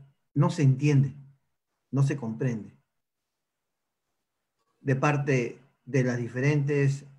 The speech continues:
entidades públicas, sean nacionales o subnacionales, la impo-, la importancia en la articulación de la planificación con el presupuesto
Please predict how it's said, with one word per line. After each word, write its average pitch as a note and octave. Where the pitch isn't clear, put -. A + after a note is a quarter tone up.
entidades C#3
públicas, C3+
sean C3+
nacionales C#3
o A#2+
subnacionales, C3+
la D3
impo-, D3
la C#3
importancia E3
en F#3
la D#3
articulación C3+
de A#2
la A2
planificación G#3
con B2
el E3+
presupuesto -